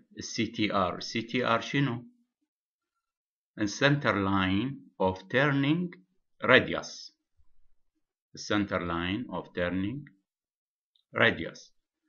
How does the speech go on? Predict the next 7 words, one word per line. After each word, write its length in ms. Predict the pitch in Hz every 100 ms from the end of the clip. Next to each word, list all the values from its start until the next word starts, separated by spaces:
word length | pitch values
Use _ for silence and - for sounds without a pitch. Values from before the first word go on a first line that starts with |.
| _ _ 330 _ _ _ _ _ 339 _ _ _ _ _ - - - - - - 131
ال 60 |
center 340 | - 202 208 220
line 380 | 175 151 135 110
of 200 | 107 -
turning 400 | 117 104 98 87
radius 520 | 87 82 87 104 110
هنا، 520 | 98 92 101 139